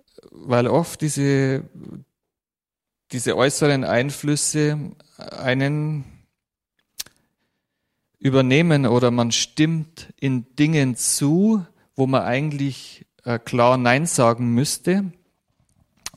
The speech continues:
Und wenn man das nicht beständig macht, sich sozusagen gegen diese Einflüsse wehrt, dann irgendwann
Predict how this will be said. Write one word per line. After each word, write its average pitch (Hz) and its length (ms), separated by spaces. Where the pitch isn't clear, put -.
Und 127 480
wenn 127 140
man 131 140
das 127 200
nicht 127 180
beständig 120 540
macht, 117 560
sich - 360
sozusagen 127 720
gegen 120 320
diese 113 320
Einflüsse 120 800
wehrt, 151 580
dann 131 560
irgendwann 139 960